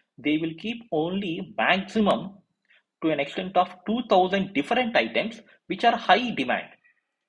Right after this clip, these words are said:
Got it? And we call them as dark stores. So two new terminologies which might be asked in prelims examination, U P S C exam is quick commerce and dark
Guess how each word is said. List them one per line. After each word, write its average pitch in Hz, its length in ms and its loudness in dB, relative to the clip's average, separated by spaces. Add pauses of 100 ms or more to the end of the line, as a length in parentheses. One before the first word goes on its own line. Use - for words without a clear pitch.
(120)
Got 135 180 6
it? 311 160 -2 (420)
And 135 280 2
we 208 220 -6
call 165 260 4
them 170 120 -2
as - 300 -4
dark 120 280 4 (160)
stores. 90 260 -6 (480)
So 262 300 -6 (280)
two 262 160 -2
new 208 320 -2
terminologies 135 720 0 (140)
which - 200 -8
might 151 320 2
be 220 160 -6
asked 147 300 4
in 151 80 -4
prelims 156 340 -6
examination, 131 600 -2
U 120 200 -6
P 151 120 4
S 147 100 2
C 151 80 2
exam 120 320 2
is 202 180 -4 (520)
quick 220 200 2
commerce 175 440 6 (320)
and 170 240 0
dark 123 360 6